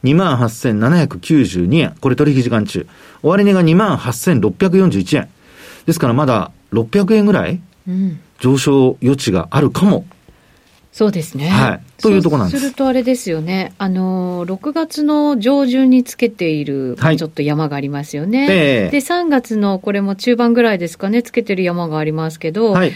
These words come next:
Speaker 2: 二万八千ちょっと超えたぐらい。
Speaker 1: そうです、そうです。
Speaker 2: それもしっかりこう超えてくるってことになりますから、より安定感増してくる感じにも見えますね、
Speaker 1: <clears throat>
Speaker 2: チャート的にはね。
Speaker 1: そうですよね。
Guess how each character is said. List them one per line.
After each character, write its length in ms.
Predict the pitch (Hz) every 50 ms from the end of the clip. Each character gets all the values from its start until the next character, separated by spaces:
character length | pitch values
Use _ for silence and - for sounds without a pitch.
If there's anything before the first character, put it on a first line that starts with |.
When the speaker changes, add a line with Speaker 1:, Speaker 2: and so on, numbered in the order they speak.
| - - -
Speaker 2:
二 120 | - 220
万 180 | 220 240 233 214
八 140 | 190 196 185
千 240 | - - 190 170 -
ち 60 | 226
ょ 20 |
っ 40 | 226
と 80 | - - -
超 100 | 180 190
え 60 | 226
た 120 | 233 240 226
ぐ 100 | 208 214
ら 180 | 190 175 151
い。 40 | 139
Speaker 1:
そ 100 | - 180 170
う 40 |
で 60 | 143 127
す、 40 |
そ 80 | - -
う 20 |
で 60 | - 349
す。 40 | 359
Speaker 2:
そ 20 |
れ 20 | 359
も 120 | 370 359
し 120 | - -
っ 40 | 359
か 180 | 359 - - 359
り 180 | 330 277 202 - _ -
こ 260 | - 185 170 165 160
う 40 | 160 -
超 120 | - 202
え 60 | 202 190
て 120 | 208 196
く 100 | 196 202
る 80 | 185 165
っ 40 |
て 120 | 156 - 160
こ 140 | 156 160 139
と 140 | 123 147
に 120 | 139 139 139
な 120 | 139 143
り 100 | 147 151
ま 160 | 156 156 151
す 100 | 151 -
か 120 | - 156 147
ら、 240 | 165 170 170 160 160 - - - -
よ 100 | - 294
り 140 | 320 320 294
安 160 | 254 302 311
定 180 | 311 - 330 311
感 160 | - 190 156
増 160 | 156 208 196
し 60 | 175 -
て 100 | - 226
く 140 | 202 226
る 80 | 202 170
感 220 | 156 156 156 139
じ 100 | 143 156
に 80 | 147 147
も 80 | 143 143
見 120 | 151 160
え 60 | 165
ま 160 | 165 170 160
す 140 | 156 - -
ね、 100 | 285 311
Speaker 1:
<clears throat> 0 |
Speaker 2:
チ 80 | 302 254
ャ 60 | 214
ー 20 |
ト 100 | 208 185
的 240 | 156 175 156 - 165
に 120 | 156 151 147
は 80 | 143
ね。 60 | 139
Speaker 1:
そ 80 | 170 240
う 40 | 214
で 60 | -
す 80 | - 110
よ 80 | 98
ね。 240 | 110 143 151 143 135